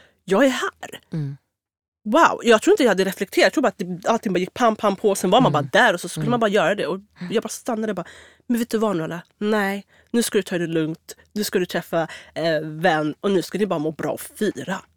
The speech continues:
Speaker 2: Mm.
Speaker 1: Vad är nuet liksom?
Speaker 2: Mm.
Speaker 1: Men det tog ju liksom, det är så lätt att bara,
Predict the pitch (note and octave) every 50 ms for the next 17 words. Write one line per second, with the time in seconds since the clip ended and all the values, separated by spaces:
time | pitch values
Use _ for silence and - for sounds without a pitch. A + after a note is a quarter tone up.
0 | _ _ - F3 D#3 C#3+ C#3 C#3+ F3 G3 A3+ A3+ A3 G#3+ A3+ A#3+ G#3+ E3+ F3 G#3+
1 | F#3 - - - - - - - - - - E3+ D#3+ D3 C#3 C#3 - - A3+ A#3
2 | G#3+ B3 - - - C#4 F4+ - C4 G#3+ G3 F3 D#3+ - - F3+ E3+ F3 F3 F#3
3 | G3+ - - A3+ A3+ B3+ C#4+ - - - F#3+ F3+ - - F#3+ F3 D#3+ D#3 D3 C#3+
4 | C#3+ C3+